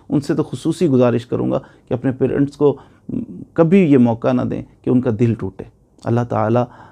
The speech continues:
अ, हमारे पेरेंट्स को सलामती अता फरमाए और जिनके दुनिया से चले गए, अल्लाह ताला उनकी मग़फ़िरत फरमाए।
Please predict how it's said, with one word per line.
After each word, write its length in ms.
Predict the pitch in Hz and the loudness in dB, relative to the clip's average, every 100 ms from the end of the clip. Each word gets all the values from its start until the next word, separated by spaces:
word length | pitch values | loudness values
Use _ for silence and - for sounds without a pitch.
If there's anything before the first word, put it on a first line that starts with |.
| _ | _
अ, 120 | - - - - | -8 -8 -10 -6
हमारे 320 | 117 123 123 | 0 2 2
पेरेंट्स 400 | 120 156 165 151 | 2 2 2 0
को 100 | 165 | -6
सलामती 540 | 143 165 170 170 151 | 0 2 4 2 2
अता 220 | 143 - 117 | 2 2 -2
फरमाए 420 | - - - 151 - _ | -4 -4 -2 -4 -8 _
और 80 | 127 | -4
जिनके 280 | 139 147 139 | 0 0 2
दुनिया 300 | 123 131 139 | 4 4 4
से 140 | 139 | -2
चले 280 | 120 147 175 | 0 2 2
गए, 180 | 170 156 - _ - | 2 -4 -10 _ -4
अल्लाह 200 | 123 117 | 0 0
ताला 360 | 117 110 104 | 0 -2 -2
उनकी 240 | 110 110 180 | -4 -4 -2
मग़फ़िरत 440 | 151 156 - 113 | 0 0 0 -4
फरमाए। 320 | - - - | -4 -10 -12